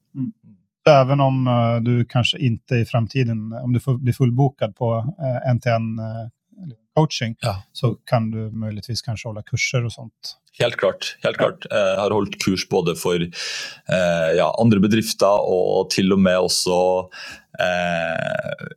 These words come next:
Speaker 2: ja, private treningsgrupper da,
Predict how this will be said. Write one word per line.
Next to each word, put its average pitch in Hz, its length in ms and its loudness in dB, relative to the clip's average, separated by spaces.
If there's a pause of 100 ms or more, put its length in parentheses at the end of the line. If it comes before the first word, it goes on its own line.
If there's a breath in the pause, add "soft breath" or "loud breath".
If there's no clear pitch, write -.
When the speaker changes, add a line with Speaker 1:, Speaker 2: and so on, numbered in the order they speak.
(140)
Speaker 2:
ja, - 120 0 (720)
private 110 440 4
treningsgrupper 107 1000 2
da, 123 100 4